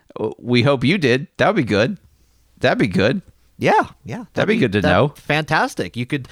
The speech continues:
Speaker 2: you could review. It's like, they just watched a color bar. What the hell?
Speaker 1: <laughs> There's nothing beyond these guys. They'll
Speaker 2: Yeah.
Speaker 1: watch fucking
Speaker 2: <laughs>
Speaker 1: anything. They'll watch fucking anything. Um,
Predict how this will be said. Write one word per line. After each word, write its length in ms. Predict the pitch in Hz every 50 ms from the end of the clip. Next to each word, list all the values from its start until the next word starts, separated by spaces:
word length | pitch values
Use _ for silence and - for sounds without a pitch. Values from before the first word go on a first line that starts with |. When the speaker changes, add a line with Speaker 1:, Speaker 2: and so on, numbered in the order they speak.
| - - - - -
Speaker 2:
you 120 | - 135 143
could 140 | - 180 135
review. 460 | 139 147 131 - 135 185 254 339 110
It's 120 | 104 -
like, 160 | 127 120 - -
they 120 | 196 269 339
just 320 | - - 427 - - -
watched 260 | - 339 - - - -
a 40 |
color 360 | 170 - - 127 135 208 208 143
bar. 300 | 107 123 113 90 82 85
What 200 | 95 135 196 -
the 100 | - 143
hell? 340 | 104 101 95 135 185 247 - - - - -
Speaker 1:
<laughs> 1300 | - - - - 285 277 - - 320 285 - - - 294 - - - - 320 - - _ - - 453 -
There's 300 | - - - - - -
nothing 400 | 147 127 123 - - 135 117 95
beyond 320 | 92 95 87 78 73 71 73
these 220 | 69 69 - -
guys. 420 | - 82 - - - 120 - - - _ - _ _ - _ -
They'll 120 | - -
Speaker 2:
Yeah. 60 | 120 -
Speaker 1:
watch 180 | - - -
fucking 320 | - 214 - 127 - - 359
Speaker 2:
<laughs> 160 | - - 107
Speaker 1:
anything. 420 | 123 104 - - 71 67 60 - - - 233 240 190
They'll 140 | - 123 180
watch 160 | 240 294 - -
fucking 300 | - 85 82 - - 64
anything. 460 | 65 69 65 - - - - - - - - - - - - - -
Um, 420 | - 117 120 120 117 110 104 95